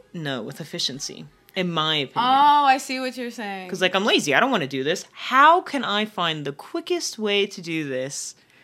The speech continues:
Speaker 1: with, like, out cutting extreme corners? Like, you know how sometimes, like, you see those videos and it's like, there were some osha violations <laughs> taking place.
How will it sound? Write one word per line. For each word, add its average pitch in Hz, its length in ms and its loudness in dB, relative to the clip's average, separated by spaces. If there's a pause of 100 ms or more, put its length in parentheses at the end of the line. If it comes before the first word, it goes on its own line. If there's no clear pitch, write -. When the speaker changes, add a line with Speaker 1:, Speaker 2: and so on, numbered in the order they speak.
(180)
Speaker 1:
with, 180 300 -4
like, 160 420 -2 (120)
out 214 260 4
cutting 214 300 0
extreme 185 560 -4
corners? 240 540 -2
Like, 202 160 0
you 220 80 2
know 240 100 0
how 262 140 -2
sometimes, 220 500 0
like, 156 240 -4
you - 20 -20 (300)
see - 160 -4
those 196 240 4
videos 247 420 4
and 220 120 -4
it's 208 120 -4
like, 196 340 0 (280)
there 196 200 -2
were 220 100 2
some 214 180 0
osha 185 320 0
violations 151 960 2
<laughs> - 60 -20
taking 156 480 -4
place. 127 560 -8